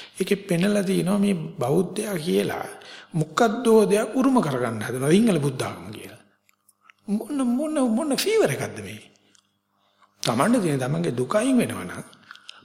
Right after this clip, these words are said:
මොකාට වැන්දාමකෝ? ඒකට දෙවන්නේක් ඕනේ අපිට මේ අසංසාතික කරන්න. වන්දන මට නම් මම,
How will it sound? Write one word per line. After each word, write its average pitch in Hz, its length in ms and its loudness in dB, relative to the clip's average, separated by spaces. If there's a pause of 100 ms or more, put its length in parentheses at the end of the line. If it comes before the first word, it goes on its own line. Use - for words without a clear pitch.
මොකාට 143 420 0
වැන්දාමකෝ? 123 680 -2 (2250)
ඒකට 139 320 0
දෙවන්නේක් 135 460 0
ඕනේ 165 200 2
අපිට 156 300 -2
මේ 160 240 -2 (1200)
අසංසාතික 180 640 -4
කරන්න. - 300 -8 (1080)
වන්දන 247 280 6
මට 240 280 2
නම් 240 160 0
මම, 220 240 0